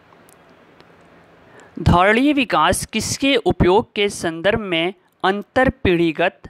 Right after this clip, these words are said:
संवेदनशीलता का विषय है? फ्रेंड, क्वेश्चन है, धारणीय विकास किसके उपयोग के संदर्भ में अंतरपीढ़ीगत संवेदनशीलता का विषय है? यहाँ पे राइट ऑप्शन होगा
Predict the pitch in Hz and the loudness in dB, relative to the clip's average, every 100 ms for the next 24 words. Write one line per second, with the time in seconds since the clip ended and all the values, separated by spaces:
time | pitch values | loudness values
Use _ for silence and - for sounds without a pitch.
0 | - - 190 185 185 202 240 262 - 180 | -18 -6 -6 -2 -2 -2 -2 -2 -2 -2
1 | 160 196 196 185 160 180 190 147 143 - | -2 0 0 0 0 -2 -4 -10 -8 -2
2 | 190 185 208 320 _ _ _ _ _ _ | 0 0 0 -4 _ _ _ _ _ _
3 | _ _ _ _ _ _ _ _ - - | _ _ _ _ _ _ _ _ -20 -20
4 | _ _ _ _ _ _ _ - - - | _ _ _ _ _ _ _ -20 -20 -20
5 | - - 175 185 202 - 262 254 170 170 | -20 -2 0 4 2 4 2 2 2 2
6 | 202 269 220 - 180 247 - 208 - - | 0 -4 -6 -4 -4 -6 -8 -10 -8 -4
7 | 277 254 165 165 - 190 233 - 190 170 | -4 0 2 2 0 -6 -6 -6 -6 -4
8 | 165 160 160 190 254 170 170 233 254 - | -6 -4 -2 -2 -4 -4 -4 -2 -2 0
9 | 180 160 156 175 - - 190 175 180 180 | 0 0 0 -4 -4 -6 -4 -2 -2 -2
10 | 226 233 - 170 - 202 202 202 180 - | -4 -4 -4 -4 -2 -2 0 -2 -2 -4
11 | 175 180 196 254 - _ _ _ _ _ | -4 -2 -2 -4 -8 _ _ _ _ _
12 | _ _ _ - - - - 151 170 - | _ _ _ -20 -20 -20 -4 0 0 2
13 | 175 165 170 170 - 226 180 160 | 0 0 0 -2 -2 -4 -2 0